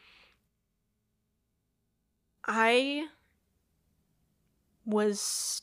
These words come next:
naive, right? I thought that I wrote this book, I edited it with my peers,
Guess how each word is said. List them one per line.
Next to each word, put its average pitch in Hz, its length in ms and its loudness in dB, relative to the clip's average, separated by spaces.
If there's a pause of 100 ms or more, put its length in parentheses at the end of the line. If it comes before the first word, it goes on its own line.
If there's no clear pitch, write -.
naive, 208 680 -6 (1000)
right? 208 360 -4
I 214 260 0
thought 202 500 -2
that 190 560 -4 (1600)
I 208 220 0
wrote 220 280 0
this 302 200 -2
book, - 560 -10 (540)
I 202 280 0
edited 214 340 0
it - 380 -4 (240)
with - 600 -4 (240)
my 208 160 -6
peers, 302 640 -2